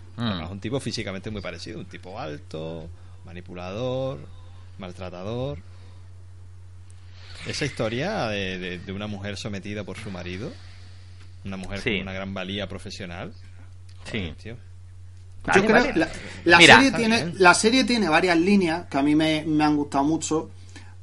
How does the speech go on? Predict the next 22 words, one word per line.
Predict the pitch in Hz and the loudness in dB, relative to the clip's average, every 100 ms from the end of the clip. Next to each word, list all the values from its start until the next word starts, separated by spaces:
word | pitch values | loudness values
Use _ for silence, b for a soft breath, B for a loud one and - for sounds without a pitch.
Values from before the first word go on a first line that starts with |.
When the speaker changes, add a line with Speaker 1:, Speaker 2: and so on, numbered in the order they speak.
| - - - | -16 -16 0
Speaker 3:
Por | - 175 | 8 8
un | 220 | 8
lado | 240 220 | 6 4
tiene, | 226 233 220 | 4 4 0
digamos, | 175 165 180 190 196 190 - - - - | 2 4 6 6 4 4 -2 -16 -18 0
la | 165 160 | 4 6
línea | 160 185 180 | 6 6 4
histórica | 151 160 143 127 117 - - - - - - - | 2 2 2 0 -6 -12 -16 -14 -14 -14 -16 -14
de | 143 139 | -8 -2
ver | 143 175 | 4 4
cómo | 180 185 156 - | 4 4 4 2
en | 156 143 | -4 -4
España, | 131 - 185 190 202 | -2 2 4 6 4
cuando | 147 127 127 | 2 0 -2
en | 120 | 0
otros | 139 156 151 | 0 0 2
países | 151 175 160 135 b b b b | 2 2 2 -4 b b b b
donde | - 123 127 127 | -6 -4 -2 -4
temas | 127 151 156 | 0 2 2
como | - 160 151 | 0 2 2
el | 135 | 4
divorcio, | 139 165 175 - 123 | 6 6 4 -2 -10